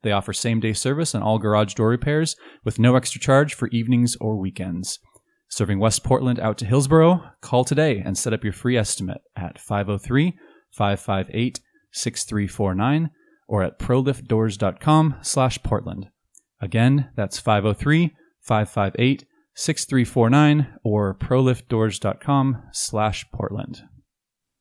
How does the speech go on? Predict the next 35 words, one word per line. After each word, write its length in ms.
On 120
this 120
podcast, 520
we're 80
honored 300
to 140
welcome 320
Martin 300
Medeiros. 680
He 380
is 180
a 120
local 340
speaker, 580
author, 360
and 200
attorney 480
who 80
specializes 640
in 260
negotiation 600
and 100
persuasion. 720
And 140
so 100
that's 160
what 60
we're 80
gonna 140
talk 240
about 160
today, 340
and 280
specifically 680
how 500